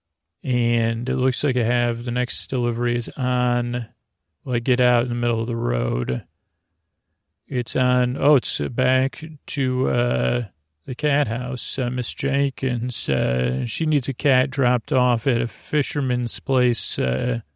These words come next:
who also serves as the vet. He runs the bait shop, uh, and I, I say, "Okay, I'll do it." Uh, she makes a pun,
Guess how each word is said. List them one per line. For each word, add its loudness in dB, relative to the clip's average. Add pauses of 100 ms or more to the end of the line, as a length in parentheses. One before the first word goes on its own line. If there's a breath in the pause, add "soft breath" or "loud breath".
(180)
who -2
also 2
serves 2
as -2
the 0
vet. 2 (1200)
He -4
runs 2
the -2
bait 4
shop, -2
uh, 0 (920)
and 2
I, 2
I 2
say, 0
"Okay, 2
I'll 2
do 4
it." 2
Uh, -4
she -4
makes 2
a -12
pun, 0